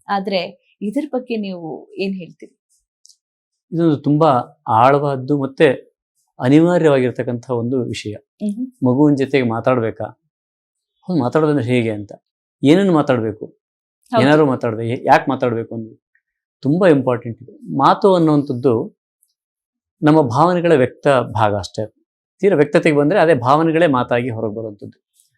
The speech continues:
Speaker 2: ಮನುಷ್ಯ ಜೀವಿಗೆ ವಿಶೇಷವಾಗಿ ಭಾವನೆಗಳಿರ್ತದೆ.
Speaker 1: ಹ್ಮ್.
Speaker 2: ಬೇರೆ ಪ್ರಾಣಿಗಳಿಗೆ ಎಷ್ಟಿರ್ತದೋ ಅದಕ್ಕಿಂತ ತುಂಬಾ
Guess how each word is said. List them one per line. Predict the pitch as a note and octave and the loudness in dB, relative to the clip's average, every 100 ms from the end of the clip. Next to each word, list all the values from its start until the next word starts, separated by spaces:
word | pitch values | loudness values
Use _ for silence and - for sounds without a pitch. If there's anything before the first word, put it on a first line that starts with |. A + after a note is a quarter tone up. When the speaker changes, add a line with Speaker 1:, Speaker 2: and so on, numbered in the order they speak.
| _ C#3 | _ 2
Speaker 2:
ಮನುಷ್ಯ | F#3 G#3 A3 | 2 4 2
ಜೀವಿಗೆ | D3+ D3+ C3 B2+ | 2 0 0 0
ವಿಶೇಷವಾಗಿ | B2 A#2 E3 F3+ C#3+ A#2+ G#2+ D#3 - _ _ _ _ - | 0 0 0 0 0 -2 -2 -8 -10 _ _ _ _ -10
ಭಾವನೆಗಳಿರ್ತದೆ. | A2+ D#3 F3+ D#3 C#3+ A#2 - G#2+ _ - F#3 | 0 2 2 2 0 -4 -8 -14 _ -20 -20
Speaker 1:
ಹ್ಮ್. | E3+ - | -20 -10
Speaker 2:
ಬೇರೆ | B2 C3 D3 C#3+ - _ _ | -2 4 4 4 -2 _ _
ಪ್ರಾಣಿಗಳಿಗೆ | C#3 C#3 C#3 C#3 C3+ | -2 0 0 0 0
ಎಷ್ಟಿರ್ತದೋ | D3 - A#2+ - C3 B2+ | -2 -4 -8 -6 -6 -2
ಅದಕ್ಕಿಂತ | D3+ D3+ F3+ F3+ | -2 -2 -6 -6
ತುಂಬಾ | - F#3 | -6 -2